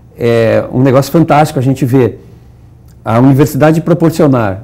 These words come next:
ao seu aluno, afinal de contas, a nossa matéria-prima, né, que a gente possa ter, é, alunos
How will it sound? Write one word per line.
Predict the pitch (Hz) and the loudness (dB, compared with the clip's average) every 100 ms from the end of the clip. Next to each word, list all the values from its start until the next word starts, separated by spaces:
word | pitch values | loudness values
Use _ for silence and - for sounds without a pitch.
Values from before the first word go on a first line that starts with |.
| - | -8
ao | 113 123 123 123 | -2 0 2 0
seu | - 139 | 0 2
aluno, | 135 123 120 143 190 190 170 | 2 4 4 4 2 -2 -12
afinal | 104 110 117 | -12 -6 -4
de | 113 | -4
contas, | 120 120 123 - - - - - - - - | -4 -4 -6 -8 -18 -20 -20 -20 -20 -20 -6
a | 104 | -2
nossa | 107 113 123 101 92 - 107 | -2 0 0 0 -2 -6 -2
matéria-prima, | 113 110 123 120 131 147 135 | 0 2 0 2 2 2 2
né, | 120 139 - - - - | -2 -6 -10 -20 -20 -10
que | - | -2
a | |
gente | 120 143 - | 0 0 0
possa | 135 147 - 135 | 2 2 0 0
ter, | 147 147 117 - - - - - | 2 4 2 -4 -20 -20 -18 -4
é, | 117 110 | -2 -2
alunos | 131 135 151 170 190 196 - | 0 4 6 6 4 0 -8